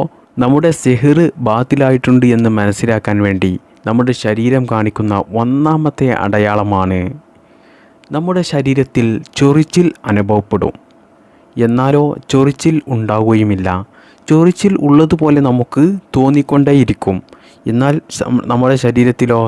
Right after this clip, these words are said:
ചൊറിച്ചിൽ ഉണ്ടാകില്ല. അത്തരത്തിലുള്ള ഒരു ഫീലിങ്സ് ഉണ്ടാകും. നമ്മൾക്ക് അത്തരത്തിലുള്ള ഒരു അനുഭവം ഉണ്ടാകും. ഈ ഒരു അനുഭവം നിങ്ങളിൽ കാണപ്പെട്ടാൽ നിങ്ങൾ മനസ്സിലാക്കുക,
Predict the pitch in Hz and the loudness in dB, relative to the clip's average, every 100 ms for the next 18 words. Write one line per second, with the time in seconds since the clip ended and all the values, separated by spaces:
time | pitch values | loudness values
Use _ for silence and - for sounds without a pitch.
0 | 113 - 127 127 - 156 123 98 95 95 | -4 0 0 0 0 0 0 0 -2 -4
1 | 92 90 87 _ _ - - - 160 - | -4 -4 -6 _ _ -20 -16 -6 -6 0
2 | 202 196 208 190 175 139 135 123 - 117 | 0 0 2 2 4 4 4 2 2 0
3 | 117 117 - 95 92 98 95 _ - 113 | 0 -4 -8 -4 -4 -6 -12 _ -12 -6
4 | 110 110 - 131 185 _ _ _ 139 - | -4 -4 0 -2 -2 _ _ _ -10 -2
5 | 170 - 175 151 135 120 113 113 117 113 | 0 0 0 2 2 0 0 0 0 0
6 | 98 95 92 92 - - - - 190 247 | -2 -2 -2 -4 -8 -20 -18 -8 0 4
7 | 226 139 139 143 151 143 120 120 123 123 | 4 2 0 2 2 2 2 2 2 0
8 | 107 107 117 104 101 95 - 107 104 104 | -2 -2 -4 -6 -4 -4 -4 -6 -2 -2
9 | 104 98 - 110 107 107 117 | -2 -4 -4 -4 -4 -6 -4